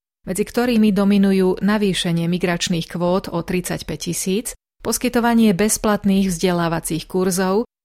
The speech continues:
či zriadenie pracovnej skupiny zloženej zo zástupcov poľnohospodárskeho sektora, odborov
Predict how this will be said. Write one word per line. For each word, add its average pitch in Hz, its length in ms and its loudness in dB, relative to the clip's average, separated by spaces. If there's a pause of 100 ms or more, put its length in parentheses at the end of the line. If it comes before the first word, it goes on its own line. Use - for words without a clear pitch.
či 190 160 0
zriadenie 190 640 2
pracovnej 220 560 0
skupiny 196 560 -2
zloženej 170 560 0
zo 175 80 0
zástupcov 175 640 -2
poľnohospodárskeho 180 1120 0
sektora, 165 640 -4
odborov 170 640 -2